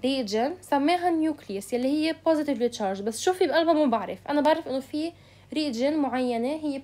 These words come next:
positively charged بالأتوم. أثبت هذا الشيء.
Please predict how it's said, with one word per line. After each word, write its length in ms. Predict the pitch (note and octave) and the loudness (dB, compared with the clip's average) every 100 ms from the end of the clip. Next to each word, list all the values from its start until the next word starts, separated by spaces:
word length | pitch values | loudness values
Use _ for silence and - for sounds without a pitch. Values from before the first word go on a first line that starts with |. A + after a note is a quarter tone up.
| C#4 | -2
positively 500 | A#3+ A#3+ G3 F#3+ - | -2 -4 -6 -10 -14
charged 260 | F3 F#3 - - - _ - _ A3 | -18 -20 -20 -20 -20 _ -20 _ -4
بالأتوم. 720 | A3 A3+ G#3+ G#3+ A3+ G3 F3+ - _ - - A#3 | 0 2 2 2 0 -2 -10 -14 _ -20 -4 -4
أثبت 300 | A3+ G#3 G3 | -2 -6 -6
هذا 80 | |
الشيء. 260 | F#3+ - | -8 -10